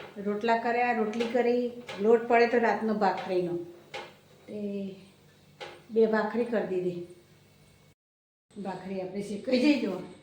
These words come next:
મસ્ત. અને રોટલી કરી અને બાજરીના રોટલા કર્યા સાહેબ માટે. અને શાક બનાવીશું મિક્સ બધું,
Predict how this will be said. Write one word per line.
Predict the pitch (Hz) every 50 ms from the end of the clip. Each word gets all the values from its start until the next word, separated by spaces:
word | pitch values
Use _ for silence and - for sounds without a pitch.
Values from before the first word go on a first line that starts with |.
| _ _ _ _ _ _
મસ્ત. | 208 214 214 208 214 - - - 185 - - - - - - _ _ -
અને | 202 202 202 202
રોટલી | 196 202 202 208 208 233 226
કરી | 226 - 202 190 170 165 165
અને | 165 - 180 190 196 196
બાજરીના | 196 196 190 175 180 202 202 202 202 196
રોટલા | 190 190 190 208 208 208
કર્યા | - 208 196 196 - -
સાહેબ | 220 180 175 175 180
માટે. | 180 175 160 165 160 160 - - - - _ _ - _ _ _ - - - _ - _ _ _ _ _ -
અને | 190 190 196 190
શાક | 190 - 208 208 202 - 202
બનાવીશું | 196 190 190 185 165 165 170 165 - 180 170 165
મિક્સ | 175 196 190 - - -
બધું, | 185 185 165 165 165